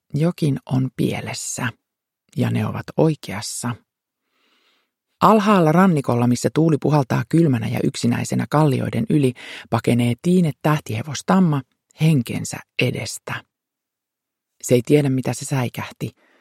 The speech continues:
Se kuuntelee vaistoaan, luonnon ikiaikaista puolustusmekanismia.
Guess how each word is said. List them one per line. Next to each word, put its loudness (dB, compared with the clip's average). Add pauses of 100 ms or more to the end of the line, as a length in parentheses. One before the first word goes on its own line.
(120)
Se -8
kuuntelee 2
vaistoaan, -4 (180)
luonnon 4
ikiaikaista -4
puolustusmekanismia. -4